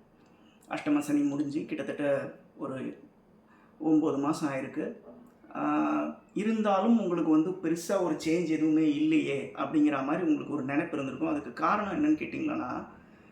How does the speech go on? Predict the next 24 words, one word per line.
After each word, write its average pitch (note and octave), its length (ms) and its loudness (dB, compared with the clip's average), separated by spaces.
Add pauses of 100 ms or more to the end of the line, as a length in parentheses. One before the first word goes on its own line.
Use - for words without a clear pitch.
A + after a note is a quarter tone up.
(120)
உங்களுடைய G3+ 420 2
அஷ்டமஸ்தானத்துலேருந்து F3 1080 2 (120)
சனீஸ்வரன், G3+ 680 -2 (720)
ஆ, C#3 520 -2 (280)
ஒன்பதாம் F3 480 2
இடத்துக்கு C#3 380 -4
போயிட்டார். A#2+ 280 -4 (220)
அது C#3 160 -10
பாக்கியஸ்தானம். C#3 680 -4 (540)
ஓகேவா? D#3 500 -6
அதுக்கு D#3 240 -4
அடுத்தது D#3+ 260 -2
வந்து E3 460 0
ராகு G3 400 2
வந்து F#3+ 280 -2
ஒன்பதாம் F3 460 0
இடத்துலேருந்து D3+ 540 -4 (580)
அஷ்டமஸ்தானத்துக்கு D#3 840 -4
வந்திருக்காரு. - 340 -10 (960)
So C#4 240 0
இது G3 300 -2
என்ன B3+ 300 0
ஆயிருக்குன்னு G#3 520 -2
கேட்டிங்கன்னா, E3+ 640 0